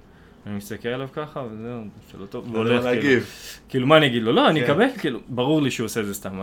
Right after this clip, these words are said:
Speaker 1: בן זוג, מה זה לא יקבל? מי לא מקבל כסף? אתה אמריקאי,
Speaker 2: כן.
Speaker 1: על מי אתה מדבר? כאילו,
Speaker 2: אתה יודע שזה
Speaker 1: אתה לא
Speaker 2: זה.
Speaker 1: תפגוש אף אמריקאי שלא, לא ישמח לתת טיפים. בגלל זה האמריקאים
Speaker 2: כן.
Speaker 1: הם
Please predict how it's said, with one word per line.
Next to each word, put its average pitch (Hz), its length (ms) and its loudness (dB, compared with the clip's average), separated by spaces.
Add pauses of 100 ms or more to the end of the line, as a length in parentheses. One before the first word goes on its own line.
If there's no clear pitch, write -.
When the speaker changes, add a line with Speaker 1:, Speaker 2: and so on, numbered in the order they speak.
(160)
Speaker 1:
בן 107 120 -6
זוג, 104 120 -10
מה 123 100 -2
זה 147 100 0
לא 147 80 2
יקבל? 107 240 -2
מי 117 120 -2
לא 127 80 -2
מקבל 117 260 -4
כסף? - 260 -12
אתה 95 100 -10
אמריקאי, 101 460 -4
Speaker 2:
כן. 120 60 -2
Speaker 1:
על 107 80 0
מי 113 80 -2
אתה 120 140 -4
מדבר? 110 280 -6
כאילו, 104 220 -10 (280)
Speaker 2:
אתה - 160 -6
יודע 120 320 2
שזה 110 200 -12
Speaker 1:
אתה 131 80 2
לא 151 80 6
Speaker 2:
זה. 147 80 2
Speaker 1:
תפגוש 135 440 0
אף 127 240 -2
אמריקאי 123 520 0
שלא, 110 880 0
לא 117 100 2
ישמח 117 320 -6
לתת 101 240 -12
טיפים. 98 240 -10
בגלל 110 140 -2
זה 156 200 2
האמריקאים 135 420 -2
Speaker 2:
כן. 123 40 -2
Speaker 1:
הם 113 200 -6